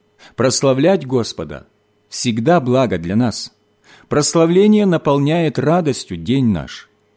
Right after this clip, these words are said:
а ночь — светом. Оно облегчает тяжёлый труд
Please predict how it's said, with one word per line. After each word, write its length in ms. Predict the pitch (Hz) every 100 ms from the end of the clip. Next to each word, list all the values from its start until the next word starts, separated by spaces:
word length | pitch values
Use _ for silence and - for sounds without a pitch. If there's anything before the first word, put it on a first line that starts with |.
| _ _
а 100 | -
ночь — 420 | 101 123 117 - - _ _
светом. 640 | - - 104 156 - 76 65 _ _ _ _ _ _ _
Оно 300 | - 123 160
облегчает 840 | 175 165 165 165 180 180 165 127 -
тяжёлый 440 | - 127 143 127 113
труд 380 | 135 170 165